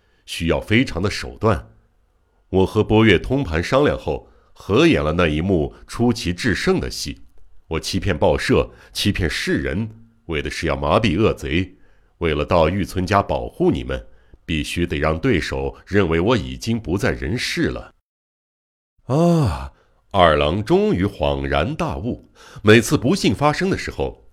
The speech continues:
英吉就会在现场现身。原来因为他是侦探，妙子能够在危急之际捡回一条命，一郎能够在时针断头台下生还，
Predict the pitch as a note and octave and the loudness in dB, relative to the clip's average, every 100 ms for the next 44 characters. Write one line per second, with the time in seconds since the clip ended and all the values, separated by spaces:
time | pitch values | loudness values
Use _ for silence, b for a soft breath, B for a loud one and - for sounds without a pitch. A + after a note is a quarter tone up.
0 | _ - F3+ F#3+ E2+ G#2+ - - D2 D2+ | _ 0 0 0 -2 0 -2 -2 -2 -2
1 | - C#3+ D#2 - C2+ - F#2 C2 A2 C3 | 2 2 2 -4 -10 -4 -4 -2 -2 -4
2 | - _ _ _ _ F2 F#2+ F2+ G2+ A#2 | -10 _ _ _ _ 2 4 4 2 2
3 | D#2+ - - D2+ - C#3 D#3 - D#2+ - | 0 0 -2 -2 -4 -4 -4 -6 -6 -8
4 | _ _ _ _ - D3 B2+ - G2 A2 | _ _ _ _ 2 6 6 4 2 2
5 | D3+ G#2+ G#2 G#2+ F#3 G3 E2+ F2 E2+ A2 | 2 2 2 2 -2 -4 -6 -4 -4 -4
6 | E2 B1+ - - D2+ B1+ - F2 C3+ - | -6 -6 -12 -4 -4 -4 -4 -2 -2 -2
7 | F2+ D3+ - - b b b - A2 G#2+ | -2 -2 -4 -12 b b b 2 6 6
8 | F2 F#2 G2 A2 F#2 D#2 - F#2 B2 B2 | 6 2 2 0 0 -2 -2 -2 0 0
9 | B2+ B2 F3 D#2+ - G2+ - D#2+ - C2+ | -2 2 2 2 -2 -4 -2 -4 -4 -4
10 | - F3 - C#2 D2+ | -4 -6 -6 -6 -6